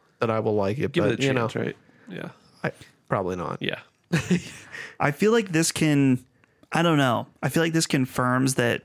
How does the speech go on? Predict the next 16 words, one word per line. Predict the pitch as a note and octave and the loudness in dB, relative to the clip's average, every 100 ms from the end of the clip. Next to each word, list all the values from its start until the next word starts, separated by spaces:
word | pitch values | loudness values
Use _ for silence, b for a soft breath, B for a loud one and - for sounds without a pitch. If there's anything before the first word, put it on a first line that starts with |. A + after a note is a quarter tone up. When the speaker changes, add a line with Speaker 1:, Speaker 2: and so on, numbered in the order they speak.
| _ _ | _ _
Speaker 3:
Breath | B2+ B2+ | -4 0
of | A#2+ | 2
the | |
Wild | A#2 A2+ C3+ | 2 0 -2
two | - B2 | 0 0
is | - - | 0 -2
coming | - - - - | -2 -2 -4 -4
next | - G2 | -4 -2
Speaker 2:
Mm-hmm. | F#2+ | -2
Speaker 3:
year. | - - _ _ _ _ | -2 -6 _ _ _ _
For | - E3 | -4 -2
sure. | - A2 | 0 -2
This | B2 C3 | 0 0
is | C#3+ C3 | 0 0
the | C3+ | 0
appetizer | B2 B2 - - A#2+ C3 A2+ | 0 -4 -4 -4 -2 -2 -4